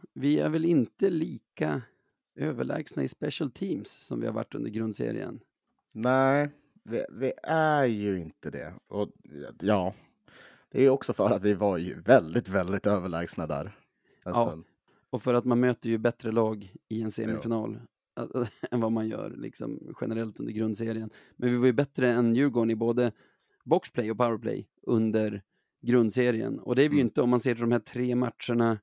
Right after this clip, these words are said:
Speaker 1: den senaste veckan.
Speaker 2: Mm.
Speaker 1: Så har vi ett P P på tjugotvå komma tjugotvå procent och ett boxplay på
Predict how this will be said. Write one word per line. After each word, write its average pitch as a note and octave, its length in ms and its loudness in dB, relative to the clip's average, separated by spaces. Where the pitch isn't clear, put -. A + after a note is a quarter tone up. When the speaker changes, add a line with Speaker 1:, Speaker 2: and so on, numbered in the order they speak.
Speaker 1:
den C3 120 2
senaste C#3+ 340 2
veckan. - 440 -8
Speaker 2:
Mm. G2+ 140 -4
Speaker 1:
Så A#2+ 80 2
har A#2 120 4
vi A2 120 2
ett A2 160 -4
P B2+ 180 0
P B2+ 280 -2
på A2+ 300 -4
tjugotvå - 720 -4
komma B2 240 -4
tjugotvå A#2+ 400 -6
procent A2+ 640 -8
och A#2 320 -8
ett A#2 120 -6
boxplay A#2 680 -4
på A2+ 400 -2